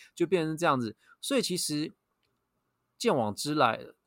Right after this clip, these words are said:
所以就是看你过去的东西，其实会，可能会影响到你下一段的感情，或是对，之后对你感情的想法是什么，那都会影响到。可是其实那都是你自己的东西，所以，但是我不会帮你下定义说，哦，它是一个宝藏或者什么，因为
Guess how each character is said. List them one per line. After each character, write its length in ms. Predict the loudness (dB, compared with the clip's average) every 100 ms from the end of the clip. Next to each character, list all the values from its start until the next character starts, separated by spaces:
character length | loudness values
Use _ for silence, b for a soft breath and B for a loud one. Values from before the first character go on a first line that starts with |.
| _ _ _
所 180 | 0 0
以 80 | 2
就 100 | -2
是 80 |
看 260 | 0 0 0
你 120 | -2
过 240 | 0 -2 -2
去 200 | -4 -4
的 80 |
东 240 | 0 -2 -2
西， 200 | -6 -6
其 180 | -8 -10
实 140 | -8
会， 280 | -4 -6 -6
可 120 | -4
能 80 | -2
会 120 | -2
影 60 | -2
响 140 | 0
到 100 | 0
你 80 | 0
下 180 | 0 0
一 60 | 2
段 180 | 2
的 80 | 0
感 200 | -2 -6
情， 100 | -4
或 80 | -6
是 220 | -6 -12 -6
对， 160 | -6 -6
之 180 | -8 -4
后 100 | -4
对 140 | -2 -4
你 140 | -4
感 200 | -6 -8
情 160 | -10 -10
的 80 |
想 240 | -8 -6 -4
法 120 | -4
是 80 | -4
什 80 | -4
么， 40 |
那 80 | -4
都 120 | -4
会 160 | -4 -4
影 120 | -4
响 180 | -6 -6
到。 220 | -4 -4 b b b b
可 160 | -6 -4
是 500 | -4 -4 -2 -4 -8 _ _ _ _
其 340 | -10 -6 -6 -4
实 640 | -4 -4 -4 -2 -4 -8 _ -6
那 120 | -4
都 160 | -2 -2
是 180 | -4
你 120 | -6 -6
自 160 | -8
己 160 | -8 -10
的 80 | -6
东 300 | -6 -6 -8
西， 320 | -8 -10 -10
所 320 | -8 -4 -4
以， 140 | -4 -2
但 160 | 0
是 80 | 2
我 140 | -2
不 100 | 2
会 80 | 2
帮 160 | 4 2
你 40 |
下 200 | 2 2
定 240 | 2 -2 -4
义 60 |
说， 180 | -2 -2
哦， 140 | 0
它 120 | -2 -6
是 140 | -4
一 40 |
个 60 | -4
宝 220 | 0 0
藏 180 | 0 0
或 120 | 0
者 40 | -2
什 120 | -4
么， 100 | -6
因 60 | -6
为 160 | -6